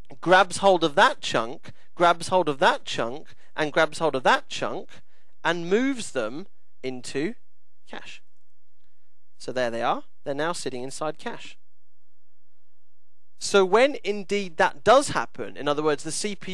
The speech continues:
U now needs to find the next piece of information, where did the C P U ask first?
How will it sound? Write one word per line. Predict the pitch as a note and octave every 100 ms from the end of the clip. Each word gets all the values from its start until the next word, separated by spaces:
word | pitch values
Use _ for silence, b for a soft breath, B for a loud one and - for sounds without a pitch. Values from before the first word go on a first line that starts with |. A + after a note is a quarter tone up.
| F#3
U | F3
now | E3+
needs | D#3+ D#3+ -
to |
find | - - D#3+ D#3+
the | D3
next | D3 D#3+ - -
piece | D#3+ D3
of | C3+
information, | C3+ B2+ E3 A3+ - B2+ A2+ C#3+ - - -
where | A#2+ C3+ D#3
did | -
the | E3
C | - F3+
P | - F#3 G3
U | D3+
ask | C#3 - -
first? | F3 E3 A#2 -